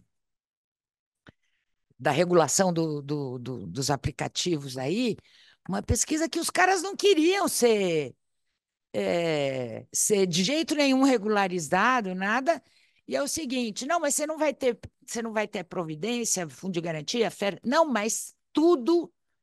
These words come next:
é compensado pelo fato de eu não ter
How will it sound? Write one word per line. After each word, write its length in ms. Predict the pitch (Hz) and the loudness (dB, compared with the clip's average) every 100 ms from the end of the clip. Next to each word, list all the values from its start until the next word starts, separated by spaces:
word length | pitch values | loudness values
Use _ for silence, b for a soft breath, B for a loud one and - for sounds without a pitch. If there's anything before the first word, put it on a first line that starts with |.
| _ _ _ | _ _ _
é 140 | - 254 | 2 2
compensado 960 | 254 247 226 214 214 - 208 214 214 254 | 4 2 2 0 -2 -2 0 0 -2 -8
pelo 320 | - 233 220 | -4 -2 -2
fato 500 | - 190 190 - 208 | -4 -6 -6 -6 -8
de 120 | 175 | -2
eu 80 | 202 | 0
não 420 | 190 175 180 196 - _ | 2 0 0 -6 -12 _
ter 320 | 175 160 160 | 2 2 0